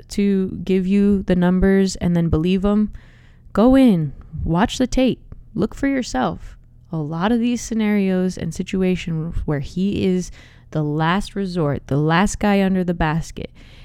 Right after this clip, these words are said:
in a help defense situation, he's getting beat,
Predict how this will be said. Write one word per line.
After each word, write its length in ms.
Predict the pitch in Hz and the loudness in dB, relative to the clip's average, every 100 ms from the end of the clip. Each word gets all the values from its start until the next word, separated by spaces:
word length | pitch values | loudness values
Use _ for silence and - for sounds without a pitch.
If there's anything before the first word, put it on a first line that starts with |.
| - | -10
in 140 | 165 170 | -2 0
a 80 | 151 | 0
help 380 | 151 180 180 - | 2 0 -2 -4
defense 480 | 190 - 185 175 | -2 0 -2 -4
situation, 1040 | - 185 - 185 180 175 180 - 175 175 170 - - - - - - | -6 -8 -6 -2 0 0 0 -2 -2 -2 -4 -10 -20 -20 -20 -20 -14
he's 280 | 160 165 165 | -6 -4 -2
getting 300 | 170 170 170 | 0 0 0
beat, 480 | 160 165 170 - | 0 0 -2 -4